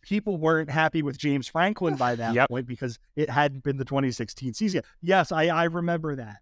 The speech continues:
Speaker 1: That's
Speaker 2: All right,
Speaker 1: right.
Speaker 2: so there's, so the, the, there's, so on top of no talent required, there are requirements that allegedly you have to have had. So I'll, I'll read 'em off now. <laughs> Um, one of them was energy.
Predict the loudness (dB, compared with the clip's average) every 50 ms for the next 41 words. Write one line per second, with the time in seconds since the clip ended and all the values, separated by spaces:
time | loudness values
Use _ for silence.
0 | _ _ -4 0 4 4 4 4 4 4 2 2 2 2 0 -2 -2 0 2 2
1 | 2 2 0 -2 -2 -2 -2 0 0 -2 0 0 0 0 0 0 -2 -2 0 2
2 | 2 2 4 2 2 2 0 -2 -2 0 0 -2 -2 -2 -2 -2 -2 -2 -6 -6
3 | -2 0 2 2 2 2 0 0 -2 -2 2 2 4 4 4 2 0 -2 0 2
4 | 2 2 2 2 0 -2 -4 -2 -2 0 0 0 0 0 -2 -2 -2 -2 0 2
5 | 2 2 2 0 -2 -2 0 0 0 0 0 0 0 0 0 2 2 2 2 2
6 | 2 2 0 0 0 0 0 0 0 -2 -2 -2 -2 -4 -6 _ _ _ _ _
7 | _ -4 0 2 2 2 2 0 -4 -4 -2 0 0 2 2 2 2 2 2 2
8 | 2 2 0 -2 -2 -4 -4 -2 -2 0 0 -2 -2 -2 -2 -2 -2 -4